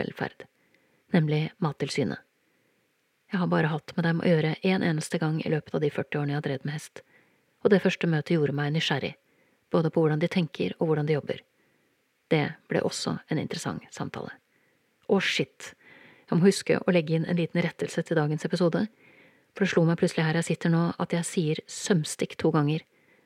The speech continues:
når jeg beskriver hullene til sømmen, men jeg mener selvsagt sømhull. Da gjenstår det bare for meg å takke min faste komponist Fredrik Blom, takke min gjest av uken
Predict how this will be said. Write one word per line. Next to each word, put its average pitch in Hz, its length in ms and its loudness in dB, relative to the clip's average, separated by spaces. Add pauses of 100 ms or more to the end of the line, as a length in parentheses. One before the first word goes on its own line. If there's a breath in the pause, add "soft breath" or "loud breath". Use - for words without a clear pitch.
(260 soft breath)
når - 80 2
jeg 160 80 4
beskriver 160 340 2
hullene 156 300 0
til 180 100 -6
sømmen, 160 320 -2
men 170 140 0
jeg 165 80 2
mener 151 240 0
selvsagt - 880 -2
sømhull. - 680 -4 (1200 soft breath)
Da 202 300 6 (100)
gjenstår - 380 -4
det - 60 -6
bare - 120 -2
for - 140 -6
meg - 160 -6 (340)
å 160 140 -4
takke - 260 -6
min 139 160 -2
faste 202 240 2
komponist 185 480 0
Fredrik 175 320 0
Blom, 180 300 2 (500 soft breath)
takke - 300 -8
min 139 240 0 (180)
gjest - 400 0
av 175 80 2
uken 165 640 0